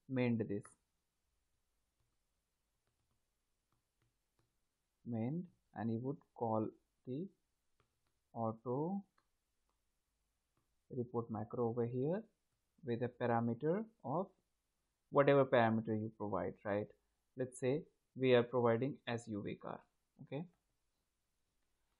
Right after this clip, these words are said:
so now if you want to run this, so you, uh, you automated it using macro and macro name and then parameter, and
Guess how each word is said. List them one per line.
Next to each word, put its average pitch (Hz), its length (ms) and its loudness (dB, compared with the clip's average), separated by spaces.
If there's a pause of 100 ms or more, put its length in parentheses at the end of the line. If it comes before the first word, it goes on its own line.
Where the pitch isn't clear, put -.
(640)
so 165 60 6
now 127 400 10
if 185 160 6
you 208 100 6
want 190 220 6
to 202 80 6
run 190 380 6
this, 262 180 8 (1040)
so 143 120 4
you, 160 340 4
uh, 139 380 12 (100)
you 160 240 4
automated 170 560 6
it 175 140 4
using 151 520 4
macro 139 560 6
and 123 240 4
macro 123 300 4
name 185 200 0
and 135 180 2
then 127 180 0
parameter, 127 380 2
and 131 340 2